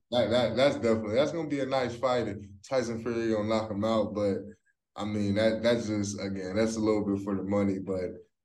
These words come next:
just two guys getting at the end of their careers and just trying to have a little fun with it. I respect it. Uh, and, and I respect, you know, Earl, Earl Spence and Terrence Crawford about to fight at the end of this month. And, man, I'm watching every,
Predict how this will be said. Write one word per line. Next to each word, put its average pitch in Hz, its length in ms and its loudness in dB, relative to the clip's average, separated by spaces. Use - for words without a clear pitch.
just 175 320 4
two 131 240 6
guys 117 380 8
getting 113 280 4
at 110 140 4
the 101 80 -2
end 107 160 -2
of 107 80 0
their 104 240 -2
careers 101 520 0
and 98 120 -6
just 98 160 -8
trying 101 180 0
to 98 60 -2
have 101 180 0
a 101 40 -4
little 95 220 -6
fun 98 360 -2
with 92 220 -4
it. 90 240 -2
I 135 120 6
respect 110 580 4
it. 90 120 -4
Uh, 90 300 -2
and, 101 340 -2
and 107 220 0
I 113 100 2
respect, 110 560 2
you 110 140 -6
know, 107 180 0
Earl, 113 480 2
Earl 110 340 2
Spence 117 440 -8
and 104 140 -4
Terrence 113 300 0
Crawford 117 400 0
about 110 240 0
to 101 60 -8
fight 113 260 0
at 107 140 0
the 104 120 -4
end 110 120 -2
of 110 60 -4
this 113 260 -4
month. 113 300 -4
And, 95 260 -10
man, 104 200 -4
I'm 107 140 -2
watching 107 420 -2
every, 107 480 0